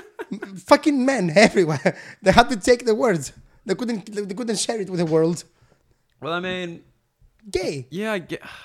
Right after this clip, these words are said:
Speaker 1: I,
Speaker 2: I'm
Speaker 1: in,
Speaker 2: gay.
Speaker 1: in fairness, I don't know.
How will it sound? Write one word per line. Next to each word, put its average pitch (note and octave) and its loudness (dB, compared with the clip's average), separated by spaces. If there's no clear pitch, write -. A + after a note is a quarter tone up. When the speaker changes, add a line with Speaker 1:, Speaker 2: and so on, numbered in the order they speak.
Speaker 1:
I, - -8
Speaker 2:
I'm C#4 -2
Speaker 1:
in, C#4 -2
Speaker 2:
gay. E4 -4
Speaker 1:
in G#3+ -6
fairness, B2 -8
I B2+ -2
don't C#3+ 0
know. C#3 -4